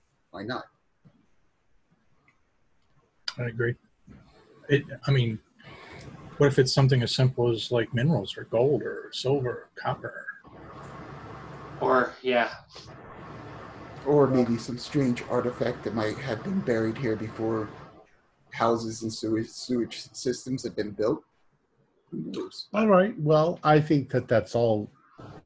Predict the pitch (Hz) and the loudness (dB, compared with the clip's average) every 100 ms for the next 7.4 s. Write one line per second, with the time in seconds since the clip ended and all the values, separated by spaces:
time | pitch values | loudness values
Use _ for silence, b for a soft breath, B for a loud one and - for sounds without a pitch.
0 | 92 165 170 85 117 139 - 95 113 120 | 0 6 6 6 2 2 0 -2 2 2
1 | 113 - 113 123 - 92 92 95 b b | 2 0 0 0 -2 -6 -6 -8 b b
2 | b 139 156 151 135 - 135 131 - 113 | b 4 8 8 6 2 2 2 0 0
3 | 107 104 117 117 113 110 95 113 98 107 | 0 0 0 2 2 -2 -2 -2 0 -2
4 | 101 113 104 98 92 - 107 104 95 - | 2 0 0 -2 -6 -4 -2 -2 -4 -16
5 | b b b b 120 - 135 123 101 92 | b b b b -6 0 0 2 -2 -4
6 | - 101 101 110 117 107 92 92 - 104 | -6 -6 -4 -4 -2 -4 -4 -6 2 2
7 | 107 98 95 90 | 2 0 -4 -6